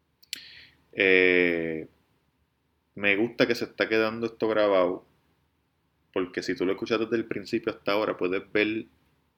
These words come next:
lo, lo, las altas y bajas del podcast.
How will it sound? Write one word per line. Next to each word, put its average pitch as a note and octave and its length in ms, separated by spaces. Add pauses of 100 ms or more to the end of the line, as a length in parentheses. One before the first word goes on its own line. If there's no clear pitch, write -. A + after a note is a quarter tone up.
(600)
lo, F#2 500
lo, E2+ 460
las F#2 280
altas F#2 400
y G#2 80
bajas F2 380 (1400)
del D#2+ 240
podcast. - 680